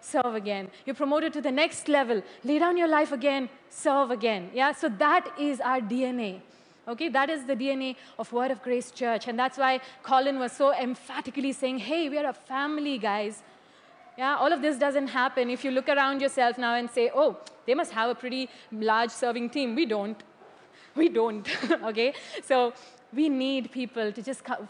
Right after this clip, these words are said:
come forward and say, "I wanna serve God." And we'll figure out where you fit and what's accept-, I mean, what's, what's good for you, where, where you will shine. But the end of the day, we want you to glow. So practically,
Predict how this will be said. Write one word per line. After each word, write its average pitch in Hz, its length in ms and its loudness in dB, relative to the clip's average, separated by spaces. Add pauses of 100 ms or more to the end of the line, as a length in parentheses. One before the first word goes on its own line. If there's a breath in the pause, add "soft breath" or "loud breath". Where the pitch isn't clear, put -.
(120)
come 277 200 -2
forward 220 540 -2 (220 loud breath)
and 226 180 -6
say, 214 320 0 (320)
"I 233 80 -4
wanna 294 180 -2
serve 226 360 -4
God." 208 360 -2 (220 loud breath)
And 226 300 -4 (300)
we'll 359 200 4
figure 359 260 2
out 254 280 4 (100)
where 269 160 6
you 277 200 0
fit 247 400 2
and 240 140 -2
what's 262 320 -2
accept-, 208 460 -4
I - 20 -4
mean, 220 240 -4
what's, 247 360 0
what's 233 260 -2
good 220 240 0
for - 140 -8
you, 233 200 -2
where, 233 280 4
where 226 160 -2
you 226 180 -4
will 220 140 -2
shine. 220 480 -2 (360 loud breath)
But 226 200 0
the 254 140 4 (120)
end 294 220 2
of 370 100 0
the 269 100 0
day, 220 360 0 (600)
we 220 120 -4
want 269 240 0
you 254 80 -4
to 220 60 0
glow. 190 440 0 (280 loud breath)
So 254 340 2 (840)
practically, 320 760 -2